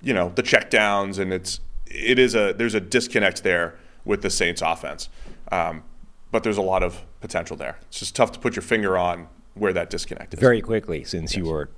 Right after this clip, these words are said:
Speaker 2: previously talking, I went through the entire list, and I have the previous worst mark for a turnover-worthy play rate over a season.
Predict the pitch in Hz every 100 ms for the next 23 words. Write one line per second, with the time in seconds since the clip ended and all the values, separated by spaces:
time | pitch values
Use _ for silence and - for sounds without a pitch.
0 | - 135 135 110 98 95 139 139 110 87
1 | 85 107 98 113 107 101 123 123 110 120
2 | 92 - 107 95 90 110 98 85 101 92
3 | 87 - 170 117 98 95 90 113 107 -
4 | 110 104 80 - 95 82 107 98 90 90
5 | 85 104 92 87 78 82 82 - 92 80
6 | -